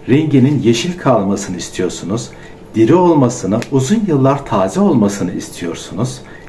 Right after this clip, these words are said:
Hiç erimeden bozulmasını istiyorsunuz ve en uygun koşullarda nasıl kurabileceğinizi merak ediyorsunuz.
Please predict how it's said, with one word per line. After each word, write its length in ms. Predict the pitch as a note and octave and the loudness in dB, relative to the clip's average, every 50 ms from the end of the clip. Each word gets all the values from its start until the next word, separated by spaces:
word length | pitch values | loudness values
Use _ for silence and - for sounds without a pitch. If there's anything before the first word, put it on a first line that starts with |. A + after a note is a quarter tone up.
| - - | -8 -6
Hiç 200 | F#3+ - - - - | -6 -6 -6 -2 2
erimeden 600 | C#3 C3 C3+ E3 D3 A2+ G2+ G2+ A2 A#2+ D3+ - - - - - - - - - | 2 4 4 2 2 0 0 0 0 -2 -2 -4 -8 -14 -20 -20 -20 -12 -2 0
bozulmasını 640 | B2 A2+ G#2+ A#2 A2 G2+ G2+ G2+ G2+ - - E2+ | 0 0 2 0 0 2 0 0 -2 -4 -8 -8
istiyorsunuz 680 | D#2+ - - - - C#2+ D2 - - - D3 D#3 - - - - - - - - | -10 -10 -12 -10 -8 -8 -8 -8 -10 -10 -10 -10 -10 -12 -16 -16 -16 -10 -4 -2
ve 60 | B2+ | 0
en 220 | A#2+ E3 G3+ G3+ | 0 2 0 2
uygun 280 | D3 B2 A2 A2+ A2+ A2 | 0 0 0 0 -2 -4
koşullarda 680 | - - D#3+ D3 - - B2+ B2+ A#2 A#2 A#2+ - G#2 G2+ - - - - - | -4 -4 -6 -6 -4 -2 -2 0 0 0 -4 -4 -8 -10 -12 -14 -16 -10 -4
nasıl 320 | D3+ F#3 F#3+ - F3 E3+ E3 | -2 -2 -2 -2 -4 -6 -4
kurabileceğinizi 720 | - D3 C3+ B2 A#2 A2+ G#2 G2+ A2+ A2+ B2+ C3 B2+ - C3+ | 0 2 2 2 2 0 -2 0 0 0 0 0 0 0 0
merak 400 | G#2+ G#2 G#2 G#2+ G#2 G2+ - - | 2 2 2 0 -2 -2 -6 -8
ediyorsunuz. 480 | - - - - - - - - - | -8 -8 -8 -10 -12 -14 -14 -16 -16